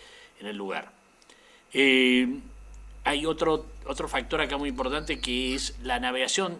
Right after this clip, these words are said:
entre la isla de White y, la, y, digamos, el continente de la isla grande de, de, de, de, de, de Gran Bretaña, que es donde está, ahí en Southampton,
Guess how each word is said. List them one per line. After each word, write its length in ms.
entre 720
la 160
isla 320
de 100
White 500
y, 400
la, 140
y, 320
digamos, 340
el 140
continente 840
de 80
la 160
isla 320
grande 440
de, 160
de, 160
de, 200
de, 200
de, 340
de 140
Gran 220
Bretaña, 640
que 100
es 60
donde 200
está, 340
ahí 200
en 100
Southampton, 760